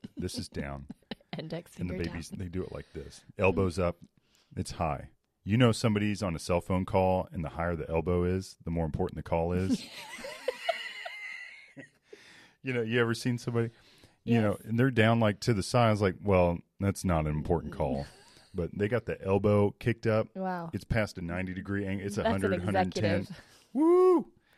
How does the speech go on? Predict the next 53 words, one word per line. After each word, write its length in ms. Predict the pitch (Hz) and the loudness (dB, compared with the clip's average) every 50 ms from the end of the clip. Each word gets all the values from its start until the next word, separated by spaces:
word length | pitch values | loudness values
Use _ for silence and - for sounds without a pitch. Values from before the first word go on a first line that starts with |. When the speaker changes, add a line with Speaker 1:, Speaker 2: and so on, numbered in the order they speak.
| _ _ | _ _
Speaker 1:
And 160 | - 107 104 - | -10 -10 -8 -4
so 320 | - - 104 92 90 85 | -2 0 2 2 2 0
those 200 | 92 104 117 117 | -2 -4 -4 -2
babies, 420 | 117 127 123 123 110 92 90 85 | -2 -2 0 0 -2 -4 -6 -6
they 120 | 98 107 98 | -6 -6 -4
go 140 | 98 110 92 | -2 -4 -4
down. 460 | 80 - 98 101 104 95 85 78 73 - 240 - - - - - - - | -2 0 0 0 0 0 -4 -6 -10 -12 -14 -14 -14 -16 -20 -18 -4 0
They 100 | 107 120 | 0 2
want 200 | 131 127 107 95 | 2 0 0 0
down 240 | 107 98 95 90 | 0 2 2 2
immediately. 640 | 82 80 80 92 107 107 101 87 73 71 69 - - - - | 0 0 0 0 0 0 0 -2 -4 -8 -10 -14 -14 -14 -10
They 60 | - | -6
don't 100 | 113 151 | -6 -4
go 80 | 135 113 | -4 -4
down 240 | 98 87 101 101 95 87 | -4 -2 -2 -2 -2 -2
like 180 | 80 - - | -4 -6 -4
this. 520 | 101 104 95 69 71 - - - - - - _ _ _ _ _ _ _ _ _ _ _ _ _ _ _ _ _ _ | -4 -2 -2 -2 -4 -8 -10 -14 -16 -18 -20 _ _ _ _ _ _ _ _ _ _ _ _ _ _ _ _ _ _
You 60 | - 98 | -6 -4
Speaker 2:
Yeah, 40 | 101 | -4
Speaker 1:
got 100 | 92 - | -2 -2
the 60 | 73 | -4
Speaker 2:
they 40 | - - | -2 0
have 60 | 92 | 2
Speaker 1:
elbow 180 | 95 - - 76 | 2 2 2 -2
Speaker 2:
a 20 | 69 69 69 | -2 -2 -4
different 200 | - - - - | -6 -6 -8 -10
Speaker 1:
up. 60 | 185 175 175 | -10 -10 -10
Speaker 2:
timeline 240 | 196 - - - - | -10 -12 -14 -14 -16
than 120 | - - | -16 -18
the 60 | - - | -16 -12
rest 60 | - | -10
Speaker 1:
Almost 200 | 95 - - - | -10 -10 -10 -8
Speaker 2:
of 60 | - | -6
Speaker 1:
hit 80 | - 104 | -6 -6
Speaker 2:
us. 80 | - - | -6 -10
Speaker 1:
you. 80 | - - | -10 -8
Speaker 2:
<laughs> 480 | - 113 156 151 - - - 269 - | -8 -8 -8 -10 -14 -14 -2 0 0
Please 260 | 269 - - 285 220 - - | 0 2 0 0 0 0 0
do 60 | 294 | 0
not. 160 | 262 233 202 | 0 2 0
Speaker 1:
<laughs> 280 | 233 190 - - _ - | 0 -2 -2 -6 _ -8
Speaker 2:
I'm 920 | - - - - _ _ _ _ _ _ - - - - - _ - 226 | -8 -8 -8 -14 _ _ _ _ _ _ -20 -20 -20 -20 -20 _ -4 -4
gonna 60 | 226 208 | -2 -2
add 200 | 196 196 196 202 | -2 -4 -4 -4
that 200 | 208 233 226 - | -6 -6 -8 -12
to 80 | - | -14
the 100 | 202 - | -14 -12
list. 400 | 196 - - - - - - - _ _ - - | -12 -12 -12 -14 -16 -20 -20 -20 _ _ -14 -8
Speaker 1:
Okay. 380 | 92 101 104 - - 80 64 65 65 - _ _ _ _ _ _ _ _ _ _ _ _ _ _ _ _ _ | -8 -6 -6 -6 -8 -10 -10 -10 -14 -20 _ _ _ _ _ _ _ _ _ _ _ _ _ _ _ _ _
What 140 | - 110 113 | 4 6 8
was 140 | 131 147 143 | 8 6 4
I 80 | 151 147 | 2 -2
saying? 500 | 139 - - 147 151 156 160 156 190 | -2 -2 0 2 2 2 2 0 0